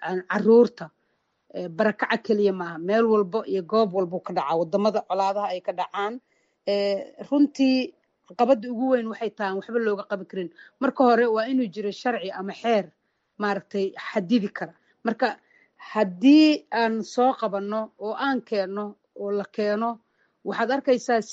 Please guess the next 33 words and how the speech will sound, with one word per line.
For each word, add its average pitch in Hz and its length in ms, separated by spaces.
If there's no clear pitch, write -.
I 226 120
D 240 220
daba 202 180
intaan 214 340
la 202 60
gaarin 202 360
saldhigga 220 440
la 196 100
keenaba. 196 460
Horta 240 360
raggii 240 320
ayaa 220 220
waxay 233 220
leeyihiin, 214 500
"Annagoo 254 340
reer 247 280
hebela 226 280
gabadheennii 220 680
la 214 120
kufsaday, 208 600
ma 220 240
ogolin 220 460
in 226 180
gabadhaas 208 640
maaragtay 185 520
hayb 202 200
ahaan 220 360
magaceenna 202 600
la 190 160
sheego 196 440
oo 208 120
la 196 100
yidhaahdo, 190 340